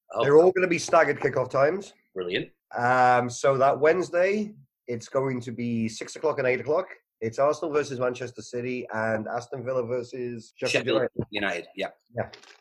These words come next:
Speaker 1: Very good.
Speaker 2: So they're the first two games. Then it's gonna be Friday at eight o-, oh, well, twelve o'clock here, midday, which I believe is gonna be the Tottenham Manchester United.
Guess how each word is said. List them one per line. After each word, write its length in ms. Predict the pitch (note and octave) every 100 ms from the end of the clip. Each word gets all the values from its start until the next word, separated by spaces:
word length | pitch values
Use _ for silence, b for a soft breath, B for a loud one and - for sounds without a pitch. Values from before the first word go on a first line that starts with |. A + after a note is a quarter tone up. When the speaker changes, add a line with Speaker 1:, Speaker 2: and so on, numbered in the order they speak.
| _
Speaker 1:
Very 180 | - A2
good. 180 | G2 F#2 -
Speaker 2:
So 60 | B2+
they're 120 | C#3
the 80 | C3+
first 260 | D3+ C#3
two 120 | D3
games. 260 | C3 C3 A#2+
Then 100 | C#3
it's 100 | C#3+
gonna 140 | D#3 C3+
be 100 | B2
Friday 420 | D3 C#3+ C#3+ C3
at 120 | C3 -
eight 260 | C#3+ B2
o-, 120 | C3+ B2+ -
oh, 100 | B2
well, 100 | G2+
twelve 220 | G2+ D3
o'clock 240 | A2+ A#2+ A2+
here, 360 | C#3 F#2+ G#2 A#2 b b b b -
midday, 500 | A#2+ A2+ A#2 A2+ A2+
which 160 | A2+ A#2
I 80 | A#2+
believe 300 | A2+ C3 B2+
is 40 |
gonna 160 | A#2 A#2
be 60 |
the 80 | A2
Tottenham 320 | - A2+ G#2+
Manchester 400 | G#2+ G#2 A#2 A2+ G#2
United. 220 | G2+